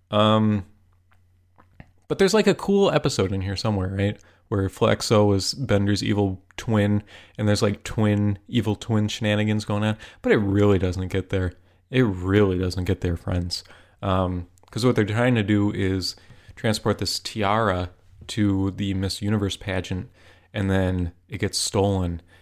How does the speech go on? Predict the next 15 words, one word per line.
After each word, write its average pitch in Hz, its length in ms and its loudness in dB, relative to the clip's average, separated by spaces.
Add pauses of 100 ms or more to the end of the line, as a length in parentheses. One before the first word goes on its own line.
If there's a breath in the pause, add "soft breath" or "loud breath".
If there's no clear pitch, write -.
(160 soft breath)
and 92 200 -2
they 90 60 0
think - 420 -6
Flexo 98 580 -4
did 90 160 -4
it, - 240 -8 (480)
but 95 120 -4
it 92 100 -6
turns 92 320 -8
out 87 260 -4 (640)
he 107 160 -8
didn't. 90 420 -8 (160)
It 104 140 -8
was 98 160 -10
Bender. 90 440 -10